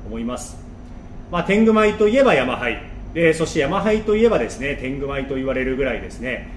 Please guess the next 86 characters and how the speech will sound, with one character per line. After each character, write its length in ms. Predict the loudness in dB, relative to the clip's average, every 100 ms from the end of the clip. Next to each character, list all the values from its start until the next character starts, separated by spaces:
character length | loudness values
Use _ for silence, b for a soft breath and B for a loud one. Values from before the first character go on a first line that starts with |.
| B
え 240 | -10 -10 -4
ー、 80 | 2
王 140 | 6
道 160 | 6 6
の 240 | 4 2
山 200 | -4 -4
灰 200 | -2 -4
作 220 | -6 -8
り 100 | -6
を 60 | -6
さ 100 | -6
れ 120 | -8
て 100 | -8
い 60 | -8
る 80 | -6
の 100 | -2
が 140 | -2
こ 120 | -2
ち 120 | -4
ら 60 | -6
の 80 | -6
天 200 | -8 -6
狗 100 | -6
米 140 | -6
で 100 | -8
す。 220 | -10 -14 -16 -16 -16 B B B B B
で、 400 | 2 4 2 2
え 20 |
ー、 20 | 2
ま 80 |
あ、 20 | 0
こ 80 | 0
ち 60 |
ら 80 | -2
社 140 | -2
田 120 | -2 -2
酒 160 | -2
造 160 | -2 2
さ 140 | 2
ん 100 | 0
は、 320 | -4 -6 -8 -8
え 100 | -8
ー、 60 |
白 160 | -8 -4
山 240 | 0 0
市 160 | -2 -6
で 100 | -8
す 60 | -2
ね、 380 | 0 0 -4 -12 -8
え 300 | -2 0 0
ー、 40 | -2
ま 80 | -4
あ、 20 |
非 80 | -2
常 80 |
に 80 | -2
蔵 180 | 0 0
元 200 | 0 -2
さ 140 | -2
ん 60 | -2
の 200 | 2 4
多 80 | 4
い 100 | 2
エ 60 |
リ 100 | -2
ア 60 | -4
な 80 | -8
ん 100 | -12
で 80 | -12
す 80 |
け 80 | -14
ど 80 | -14
も、 100 | -14
ま 80 | -10
あ、 20 |
手 100 | -4
取 200 | -2 0
川 180 | 2 0
な 60 | -2
ん 20 |
か 40 | -10 -14 -12
で 20 |
も 60 | -6
ね、 280 | -4 -4 -8
近 220 | -10 -8
い、 80 | -8